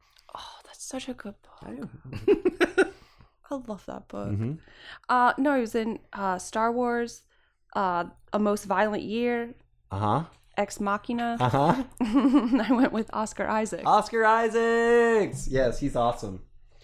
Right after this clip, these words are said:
Speaker 2: Um, he is going to play some, oh, he's gonna be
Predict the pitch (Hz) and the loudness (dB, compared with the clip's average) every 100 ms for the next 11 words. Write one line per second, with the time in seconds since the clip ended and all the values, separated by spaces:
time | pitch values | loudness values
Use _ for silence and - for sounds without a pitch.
0 | _ _ _ - 127 131 131 127 127 120 | _ _ _ -4 2 4 4 4 4 2
1 | 117 117 - _ _ _ - 165 180 165 | 0 -6 -16 _ _ _ -8 -4 0 2
2 | 147 147 - - 123 127 120 120 - 131 | 2 0 -4 -6 -2 0 0 -4 -4 -2
3 | 131 123 - - 123 110 - - - 143 | 0 -4 -8 -12 -10 -8 -10 -14 -4 -2
4 | 151 147 - 127 107 123 - 151 120 123 | -2 -4 0 0 2 -2 -2 -2 0 0
5 | 120 113 110 | 0 -2 -4